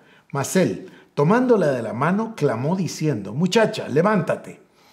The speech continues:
Se acuerda que el otro pasaje dice, "Talita cumi". Ese es el pasaje, es la armonía del Evangelio. Y dice, "Muchacha, levántate." Entonces su espíritu volvió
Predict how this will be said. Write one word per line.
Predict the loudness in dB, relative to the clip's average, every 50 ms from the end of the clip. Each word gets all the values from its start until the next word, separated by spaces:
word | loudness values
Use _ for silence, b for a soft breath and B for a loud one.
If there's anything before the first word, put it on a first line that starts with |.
| b b
Se | b -6 -2
acuerda | 2 2 2 4 2 2
que | 0 0
el | -2 -2
otro | -2 -4 -6 -6
pasaje | -6 -6 -4 -4 -4 -4 -4
dice, | -4 -4 -2 -4 -4
"Talita | -2 -2 -4 -4 -4 -6 -6 -8
cumi". | -6 -8 -10 -10 -10 -12 -14 B B B B B
Ese | -10 -8 -8 -8 -10 -10
es | -14 -12 -12
el | -12 -12 -12
pasaje, | -8 -8 -8 -6 -6 -6 -6 -8 -12 B B B B B
es | -6 -4
la | -4
armonía | -6 -6 -6 -6 -6 -4 -4 -6
del | -6 -8
Evangelio. | -8 -10 -10 -10 -10 -10 -12 -12 -16 -20 B B B B B B B
Y | -2 2
dice, | 4 4 4 2 0 0
"Muchacha, | 2 2 2 2 2 2 2 2 2 2
levántate." | 2 4 2 2 2 0 -2 -6 -10 -10 -12 -20 -20 B B B B B
Entonces | B 0 0 4 4 4 4 4 2 0 -2 -2
su | -2 -4
espíritu | -4 -4 -2 0 2 2 2 2 0 2
volvió | 2 4 2 2 2 4 4 4 2 2 -4 -12